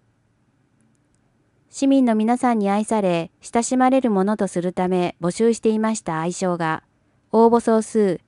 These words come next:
百二十九作品の中から、ふれあい、学びの森に決定しました。教育委員会の中でノミネートされた作品から、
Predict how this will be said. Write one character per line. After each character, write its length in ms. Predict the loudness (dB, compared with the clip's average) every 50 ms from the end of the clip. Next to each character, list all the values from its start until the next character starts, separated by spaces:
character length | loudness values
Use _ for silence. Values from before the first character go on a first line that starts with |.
| _
百 260 | _ -6 -2 0 2 4
二 160 | 4 4 2
十 220 | 2 2 0 0
九 180 | 0 0 0 0
作 300 | 2 0 0 2 0 0
品 160 | 0 0 0
の 100 | 0 0
中 240 | 0 -2 -2 -4 -4
か 160 | -4 -2 -2
ら、 280 | -2 -2 -4 -6 -8 -10 _ _ _ _ _ _ _
ふ 160 | _ 0 4
れ 180 | 4 4 4 4
あ 120 | 2 2
い、 160 | 0 -2 -6 -10 _ _ _
学 260 | -4 -2 0 0 2
び 100 | 2 2
の 140 | 0 0 0
森 380 | 0 0 0 0 -2 -4 -6 -8 _ _ _ _
に 160 | -4 -4 -4
決 240 | -4 -4 -4 -4 -4
定 160 | -2 -4 -4
し 120 | -2 -2 -4
ま 120 | -4 -4
し 60 | -4
た。 320 | -4 -6 -6 -6 -6 -8 -12 _ _ _ _ _ _ _ _ _ _ _ _ _ _ _ _ _ _ _ _ _ _ _ _
教 160 | 2 6 6
育 180 | 6 6 4 2
委 40 | 2
員 140 | 2 0 0
会 160 | -2 -2 -2
の 80 | -2
中 260 | -2 -4 -2 -2 -2 -2
で 300 | -2 -2 -2 -4 -6 _ _
ノ 100 | -2 0
ミ 100 | 0 0
ネ 140 | 2 0 0
ー 40 | 0
ト 100 | -2 -4
さ 140 | -4 -2 -2
れ 120 | -2 -2
た 100 | -2 -4
作 240 | -6 -6 -6 -4 -4
品 240 | -4 -2 -4 -4 -4
か 120 | -2 -2
ら、 240 | -2 -2 -2 -4